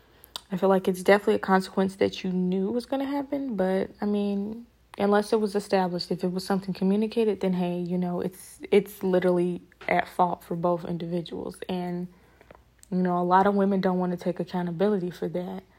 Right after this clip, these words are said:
but we'll get onto that when we get to the women's perspectives. Um, but anyway, uh, moving forward with that, uh, one night stands, I feel like with those, there's no excuse.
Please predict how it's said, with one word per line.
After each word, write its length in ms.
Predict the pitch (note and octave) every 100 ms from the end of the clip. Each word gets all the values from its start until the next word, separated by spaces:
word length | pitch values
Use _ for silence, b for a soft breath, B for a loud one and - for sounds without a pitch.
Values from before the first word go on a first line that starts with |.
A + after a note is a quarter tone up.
| _
but 100 | -
we'll 220 | E3+ F3+
get 180 | F3 F3+
onto 320 | F3+ F3 - E3+
that 260 | F3+ F3+
when 240 | F3 F3 E3+
we 100 | E3+
get 180 | F3 -
to 100 | E3+
the 80 |
women's 320 | E3+ F3 E3+ -
perspectives. 800 | F3+ - - - - - - - B B B B B B B B -
Um, 680 | F#3 F#3 F3+ F3 F3+ F#3+ G3 - _ _ _ _ _ - _ _ _ _ - -
but 140 | - F#3+
anyway, 540 | G#3 G3+ F#3+ F3+ F#3 -
uh, 160 | F#3 F3+
moving 320 | F#3 F3+ F3+
forward 260 | - F#3 F3+
with 220 | F#3 -
that, 340 | F#3+ F#3 F3+ F#3 -
uh, 120 | F3+
one 220 | F3+ G3+
night 200 | G#3+ G#3
stands, 460 | F#3+ - G3+ G#3 G3+
I 80 | F#3
feel 180 | - G#3
like 180 | F#3+
with 160 | F#3 E3+
those, 380 | A3 B3+ B3 A3+
there's 320 | G3+ F#3+ F3+
no 220 | F3+ F#3+
excuse. 680 | F3+ - - - - - -